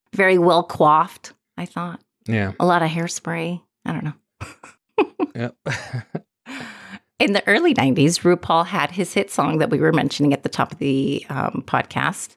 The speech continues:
Speaker 1: Very catchy. This opened so many doors for him personally because it led him to a very successful show,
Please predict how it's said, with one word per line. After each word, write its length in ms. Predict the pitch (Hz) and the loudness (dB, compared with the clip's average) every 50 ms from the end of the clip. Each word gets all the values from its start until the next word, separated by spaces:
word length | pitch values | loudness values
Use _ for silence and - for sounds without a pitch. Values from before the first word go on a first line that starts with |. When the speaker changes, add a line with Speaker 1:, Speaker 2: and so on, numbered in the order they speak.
| _ _ - | _ _ -4
Speaker 1:
Very 320 | - 165 170 147 143 147 147 | 0 2 4 4 4 2 2
catchy. 600 | - - 135 135 - - - 156 180 254 277 - _ _ _ _ | 0 -2 -2 -2 -4 -4 -6 -6 -4 -4 -6 -8 _ _ _ _
This 300 | - 190 202 208 208 - - - | 0 2 2 2 0 -2 0 2
opened 440 | 202 202 196 214 208 202 214 214 | 4 4 4 4 4 4 4 2
so 560 | - - - - - - - 190 202 202 208 202 | 0 -4 -12 -8 -2 2 4 6 6 8 6 6
many 260 | 190 165 165 180 165 | 6 4 2 2 0
doors 380 | 170 - 160 165 165 - - | 2 2 2 2 2 0 0
for 100 | - 139 143 | 0 -2 0
him 200 | 175 147 151 143 | 2 0 0 0
personally 680 | - - 165 165 - - 202 220 220 214 226 226 226 226 | 2 2 2 2 2 0 2 2 4 4 4 4 4 2
because 360 | - - - - 156 143 - | 0 -4 -4 -4 -4 -4 -4
it 120 | - - | -4 -4
led 260 | 151 147 151 147 143 - | 0 2 2 2 2 0
him 100 | 160 156 | -2 -2
to 120 | - - | 0 0
a 120 | 147 160 170 | 0 0 0
very 460 | 170 165 165 175 196 190 185 170 180 | -2 -4 0 2 4 4 6 6 4
successful 600 | 175 - - - - - - - - - - - | 2 0 -4 -6 -2 -2 -2 -2 -2 -6 -6 -4
show, 400 | - - - - - - - - | -4 -2 0 0 -2 -2 -4 -8